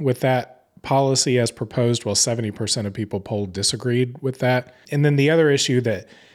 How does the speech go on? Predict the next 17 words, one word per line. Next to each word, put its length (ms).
may 200
be 160
forced 560
back 240
upon 300
Georgia 260
Republicans 560
by 160
the 80
Supreme 320
Court 280
this 220
year 220
is 140
the 60
possibility 720
that 300